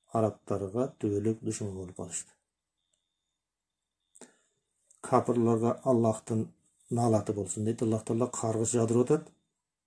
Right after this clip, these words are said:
Аллах өзүнүн пазилети менен Куранды пенделеринин арасынан өзү каалаган адамга, Мухаммадка түшүргөнүнө көрө албастык кылып,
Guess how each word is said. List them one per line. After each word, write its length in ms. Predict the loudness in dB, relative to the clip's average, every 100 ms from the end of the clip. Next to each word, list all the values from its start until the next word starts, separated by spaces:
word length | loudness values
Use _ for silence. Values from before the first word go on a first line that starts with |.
| _ _ -20 _ _ _ -20 -20 -20 -20 -20 -20 _ _ _ 2
Аллах 420 | 6 10 10 8
өзүнүн 520 | 8 8 10 8 8
пазилети 500 | 6 4 8 8 8
менен 340 | 4 6 6 6
Куранды 800 | 8 10 10 8 10 12 10 6 0
пенделеринин 760 | 4 8 8 8 8 6 2
арасынан 480 | 2 2 2 0 -2
өзү 340 | 0 2 2 -2
каалаган 760 | -4 2 6 6 6 4 2 0
адамга, 720 | 0 2 2 6 8 8 4 _ _ _ _ _ _ _ _ _ -6
Мухаммадка 760 | -2 2 4 4 2 2 2
түшүргөнүнө 760 | 4 4 8 10 10 10 6 6
көрө 220 | 10 10 10
албастык 420 | 8 4 0 4
кылып, 320 | 10 10 10